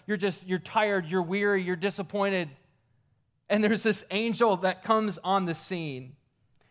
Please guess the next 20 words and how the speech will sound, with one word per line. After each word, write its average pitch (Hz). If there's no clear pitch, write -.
He 160
descends 214
from 220
heaven 202
and 175
came 254
back 208
and 180
rolled 220
the 196
stone 123
and 135
sat 98
on -
it. -
Now 175
you 226
encounter 165
this 123
angel. 117